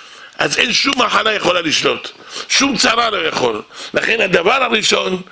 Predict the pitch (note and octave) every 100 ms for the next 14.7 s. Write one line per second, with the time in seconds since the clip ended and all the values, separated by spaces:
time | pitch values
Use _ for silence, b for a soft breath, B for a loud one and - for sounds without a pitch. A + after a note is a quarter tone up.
0 | B B - F#3+ B3+ A#3 G#3 F3+ G3+ E3+
1 | F#3+ - D#3+ D3 A2+ - - - B B
2 | B B C#3+ F3 G3 G3 F#3+ D#3 G#3+ F#3+
3 | F3+ F3+ B2+ F#2 - B B B - D3+
4 | E3+ E3+ - C3 A2+ - _ _ _ B
5 | B B B - E3 A3 A#3 A#3 - -
6 | - _ B B - D3 D3 D3 D3 A3+
7 | G#3+ - - F#3 F#3 E3 D3 E3 - G3+
8 | D3+ C#3 - F3+ - - F3 D#3 D#3 D3
9 | B B B C3 E3 F3 D#3 E3 D3 C3
10 | F#3 F#3 F3 F3+ D#3+ D3+ F3 D3 C#3+ C3
11 | A2 A2 - F#3+ F#3+ C#3 B2 G#2 F#2 -
12 | B B B B B B G#2+ D#3 C#4+ E4+
13 | - - D#3 A#2+ B2 F#2 E3+ C#3+ A2+ A2
14 | C3 A#2 - G2+ F#2 - -